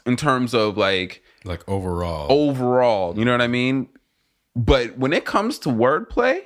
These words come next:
Speaker 1: Jay Rock and Schoolboy Q actually probably do have Kendrick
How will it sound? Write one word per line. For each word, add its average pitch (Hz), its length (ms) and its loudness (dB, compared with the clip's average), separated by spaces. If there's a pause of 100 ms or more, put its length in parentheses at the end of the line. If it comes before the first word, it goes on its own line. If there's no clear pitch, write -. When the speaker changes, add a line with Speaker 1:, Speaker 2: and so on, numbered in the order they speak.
(540)
Speaker 1:
Jay 302 300 0
Rock 427 180 0
and 220 120 -4
Schoolboy 180 380 0
Q 302 200 0
actually 156 320 0
probably 143 420 0
do 131 240 0
have 131 280 0
Kendrick 101 400 -2